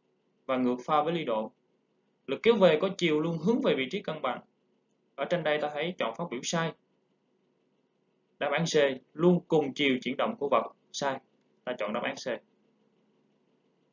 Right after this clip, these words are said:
Câu số hai về điện xoay chiều. Khi tần số của dòng điện xoay chiều qua một đoạn mạch chỉ chứa cuộn cảm tăng bốn lần, thì cảm kháng của cuộn cảm sẽ như thế nào?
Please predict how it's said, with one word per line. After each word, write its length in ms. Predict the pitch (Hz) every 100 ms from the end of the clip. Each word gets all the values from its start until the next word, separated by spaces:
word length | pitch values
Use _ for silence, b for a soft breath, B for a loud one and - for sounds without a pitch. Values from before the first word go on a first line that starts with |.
| _ _ _ _ _ _ _ _ _ _ _ _ _ _ _ _ _ -
Câu 140 | 151
số 140 | 151
hai 300 | 170 156 143 127
về 100 | 120
điện 160 | 113 117
xoay 160 | 143
chiều. 260 | 135 120 113 107 - _ _
Khi 140 | 160 165
tần 180 | 147 127
số 240 | 147 165
của 60 | 185
dòng 180 | 151 131
điện 200 | 110 110
xoay 200 | 151 156
chiều 340 | 147 127 117 -
qua 300 | 139 156 151
một 140 | 131 113
đoạn 180 | 110 113
mạch 160 | 107 107 -
chỉ 100 | 117
chứa 80 | 160
cuộn 220 | - 113
cảm 300 | 110 101 - -
tăng 160 | 135
bốn 160 | 135 165
lần, 160 | 131 104 _ _ _ _ _ _ _ -
thì 60 | 123 123
cảm 180 | 120 127
kháng 320 | 147 151 175
của 100 | 135
cuộn 140 | 120 113
cảm 200 | 104 -
sẽ 160 | 120
như 100 | 139 135
thế 100 | 120
nào? 200 | 110